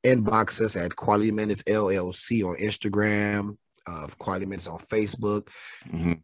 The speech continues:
Speaker 1: Write us down in the comments below if you need to find something you can't find. Let us
Speaker 2: Yeah.
Speaker 1: know what kind of merch you like.
Speaker 2: That's
Speaker 1: What should
Speaker 2: right.
Speaker 1: we drop next? Yeah, here's a question. What should we drop next? Give us some
Speaker 2: Ah,
Speaker 1: ideas down in
Speaker 2: yeah,
Speaker 1: the comments,
Speaker 2: definitely.
Speaker 1: man. Give us some ideas.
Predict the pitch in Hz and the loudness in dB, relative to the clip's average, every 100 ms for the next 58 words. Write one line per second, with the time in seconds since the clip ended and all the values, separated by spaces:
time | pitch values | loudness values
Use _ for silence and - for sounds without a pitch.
0 | _ 135 135 120 135 131 127 120 143 135 | _ 4 4 6 6 6 6 4 4 4
1 | 104 82 131 143 131 131 139 123 - 139 | 0 4 8 10 8 6 0 0 2 4
2 | 139 135 139 135 131 135 127 123 127 131 | 6 4 2 0 -2 -4 -4 -2 2 4
3 | 135 131 131 131 85 127 127 120 120 92 | 4 4 4 4 4 4 2 2 0 0
4 | 101 131 139 - 135 127 127 - - - | 2 6 6 4 0 0 -2 -6 0 8
5 | 302 277 254 208 220 202 202 139 190 110 | 10 10 8 10 10 10 6 8 6 6
6 | - - 220 185 165 151 - 143 - _ | -2 4 4 6 6 4 4 -6 -8 _
7 | 220 - 196 156 160 120 135 120 - 90 | 4 8 6 8 6 6 4 4 0 -8
8 | 117 107 - - - - - - - 208 | -4 -4 0 0 2 2 0 -2 4 8
9 | 202 165 156 127 107 127 113 104 - 104 | 10 8 8 6 6 0 0 -4 -4 -2
10 | 87 85 82 101 87 90 80 92 98 101 | 0 0 2 2 2 0 -4 -6 -8 -10
11 | - - - 180 156 - 110 92 76 92 | -12 -14 -8 -4 -4 -2 -2 -2 -4 -6
12 | 85 78 - | -6 -10 -16